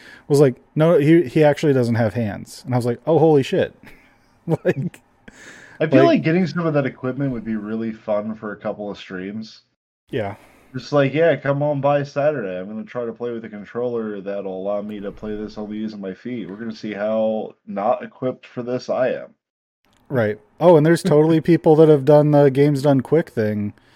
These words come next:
Speaker 1: Like, tons of 'em are doing blindfolded runs now. People are playing games with Guitar Hero controllers with their feet.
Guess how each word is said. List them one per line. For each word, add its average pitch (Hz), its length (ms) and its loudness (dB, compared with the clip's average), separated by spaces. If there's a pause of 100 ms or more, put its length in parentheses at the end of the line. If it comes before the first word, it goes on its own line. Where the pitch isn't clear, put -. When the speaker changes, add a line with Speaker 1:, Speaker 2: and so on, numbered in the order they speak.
(480)
Speaker 1:
Like, 120 280 -2 (440)
tons 143 280 2
of 143 80 -2
'em 143 180 2
are 127 80 2
doing 127 280 4
blindfolded 143 680 0
runs 147 340 0
now. 143 300 0
People 131 320 -4
are 113 60 0
playing 123 580 0
games 120 400 -2
with 113 400 -4
Guitar 123 400 -2
Hero 139 320 4
controllers 131 640 0
with 113 120 -6
their 98 140 -6
feet. 160 460 -4